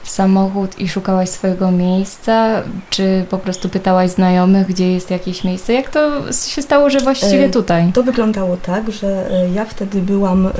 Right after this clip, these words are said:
Speaker 2: z moim obecnie byłym, e, przyjacielem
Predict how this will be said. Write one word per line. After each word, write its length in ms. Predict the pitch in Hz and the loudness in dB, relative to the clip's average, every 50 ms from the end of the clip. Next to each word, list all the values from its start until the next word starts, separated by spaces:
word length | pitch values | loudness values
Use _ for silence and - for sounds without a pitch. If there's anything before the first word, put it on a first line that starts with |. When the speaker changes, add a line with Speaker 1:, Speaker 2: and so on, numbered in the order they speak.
| 190 185 180 180 180 180 175 | 0 2 2 4 4 2 2
Speaker 2:
z 140 | - - | 0 0
moim 400 | 190 190 196 190 185 185 180 180 175 - - - - - - - | 0 0 2 4 4 6 6 4 2 0 -6 -12 -12 -10 -6 -2
obecnie 420 | - 165 185 185 - - 196 180 | 0 0 0 0 0 0 0 2
byłym, 580 | 170 170 180 170 160 165 160 175 196 220 254 269 - 185 175 170 170 175 175 175 | 2 4 2 4 4 4 4 4 4 4 2 2 2 2 2 4 2 2 2 0
e, 40 | 180 | -2
przyjacielem 840 | - - - 170 160 160 - - 160 156 156 175 202 240 294 311 | -2 -2 -2 -2 -2 -2 -4 -2 0 0 0 2 2 2 2 0